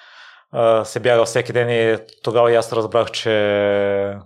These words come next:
може да се спортува всеки ден и, а, се стара да го правя. Ако я, единствено не спортувам, ако има някакви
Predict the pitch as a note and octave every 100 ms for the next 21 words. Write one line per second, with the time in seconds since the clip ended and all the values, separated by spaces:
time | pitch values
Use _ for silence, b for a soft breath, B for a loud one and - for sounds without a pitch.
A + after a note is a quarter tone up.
0 | _ - A2+ A#2 G#2 G#2+ G2 A2+ - A2
1 | G#2+ G#2 G2+ - G#2 G#2+ A#2 B2 B B
2 | B _ _ B2+ A#2 A2+ A2+ A2 A2 G#2+
3 | G#2+ - _ _ _ _ _ B2 - -
4 | A#2+ A#2 A#2 A2 - - - A#2+ A#2+ A#2+
5 | A#2 G#2+ A#2+ A2 A#2 C3+ B2 C3+ B2+ A#2
6 | A#2 A2+ - C3 C3+ - B2 A#2 A#2 -
7 | A2+ B2+ A#2 A#2 - A#2+ A2+ A2 - -
8 | - A2 G#2 G#2 G#2